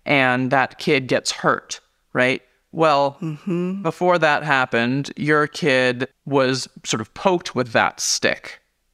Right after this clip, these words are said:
Speaker 1: right? And it felt threatening. It did feel threatening. Now, that doesn't mean that the response was appropriate or one that we're going for,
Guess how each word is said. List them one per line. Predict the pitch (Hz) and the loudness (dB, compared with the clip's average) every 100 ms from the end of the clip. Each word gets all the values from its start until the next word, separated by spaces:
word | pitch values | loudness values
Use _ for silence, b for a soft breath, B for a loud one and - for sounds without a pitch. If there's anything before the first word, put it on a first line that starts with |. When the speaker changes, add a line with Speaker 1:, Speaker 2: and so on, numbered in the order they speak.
| _ - | _ -6
Speaker 1:
right? | 131 - | -4 0
And | 156 | 0
it | 147 147 | 0 -2
felt | - 185 185 - - | 0 2 2 -2 -4
threatening. | 123 - - 98 - | -2 -2 -2 -6 -4
It | - 143 | -4 0
did | 185 180 | 0 0
feel | - 139 131 | 0 0 0
threatening. | - 101 73 92 | 0 -2 0 -2
Now, | 131 139 | 0 0
that | 139 | 0
doesn't | 165 160 151 | 0 0 -2
mean | 151 139 | 0 0
that | 131 | 0
the | 135 | 0
response | 127 - - 143 139 143 - | -2 -2 2 2 2 -4 -4
was | 127 123 - | 0 0 -2
appropriate | - 185 185 160 135 135 | -4 0 0 0 0 2
or | 131 | 2
one | 147 143 | 2 0
that | - | 0
we're | 143 | 0
going | 208 180 139 | 0 0 -2
for, | 127 127 123 147 | -2 2 2 2